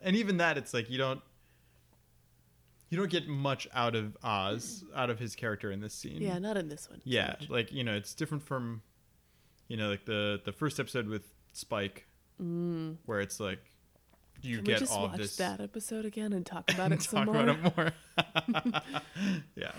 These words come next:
Speaker 2: Spike.
Speaker 1: Uh, but yeah, you get all of this sort of, like, these hints about backstory. You get all of these, like,
Speaker 2: Mm-hmm, mm-hmm.
Speaker 1: interesting character moments. Like Oz, you don't get that much out of him in this episode.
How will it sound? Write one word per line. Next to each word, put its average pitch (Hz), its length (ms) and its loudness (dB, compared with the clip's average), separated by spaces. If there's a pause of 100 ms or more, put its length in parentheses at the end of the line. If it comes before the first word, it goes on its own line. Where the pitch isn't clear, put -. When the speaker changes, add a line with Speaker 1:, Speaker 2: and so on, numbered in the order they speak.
(260)
Speaker 2:
Spike. - 320 -20
Speaker 1:
Uh, 127 200 0
but 147 140 6
yeah, 196 100 8
you 131 140 4
get 135 140 4
all 131 120 6
of 127 100 0
this 127 140 -4
sort 123 140 -6
of, 110 100 -6
like, 104 200 0
these 101 140 -6
hints 165 340 0
about 107 240 -2
backstory. 151 640 4
You 147 100 0
get 117 120 0
all 110 100 2
of 185 100 2
these, 175 180 0
like, 170 140 0
Speaker 2:
Mm-hmm, 185 340 -6
mm-hmm. 165 220 -6
Speaker 1:
interesting 127 340 -2
character 127 380 2
moments. 139 500 0
Like 110 220 -2
Oz, 143 400 4
you 131 80 -4
don't 123 180 -2 (280)
get 131 240 0
that 113 120 2
much 104 240 -4
out 90 180 -4
of 98 120 -12
him 135 80 -8
in - 60 -8
this - 160 -10
episode. 160 480 -8